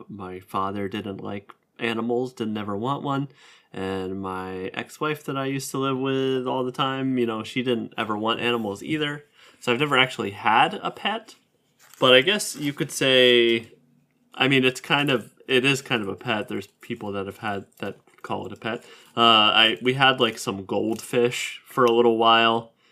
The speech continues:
and, like, a goldfish tank. My son was, like, three years old, I think, at the time when we had this goldfish tank. And so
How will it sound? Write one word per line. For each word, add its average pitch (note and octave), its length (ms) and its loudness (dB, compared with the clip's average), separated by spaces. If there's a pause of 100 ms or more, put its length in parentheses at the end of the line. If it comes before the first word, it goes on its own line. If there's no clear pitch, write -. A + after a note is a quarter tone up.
(280)
and, G#2+ 160 -4
like, G2 160 -4
a G2 60 -12
goldfish G#2+ 600 -6
tank. A2 540 -6 (460)
My A2+ 280 0
son D#3 440 -2
was, A2 200 -2
like, G2+ 240 -6
three A2 540 -6
years G#2+ 340 -4
old, G2+ 480 -6 (200)
I A#2 80 -6
think, G2 500 -12 (140)
at A2+ 140 -8
the - 60 -20
time G#2+ 300 -4
when G2+ 80 -8
we G2+ 120 -8
had G2+ 400 -6
this A2 500 -8
goldfish G#2 560 -6
tank. G2+ 420 -10 (640)
And A2+ 420 2
so G#2+ 880 -2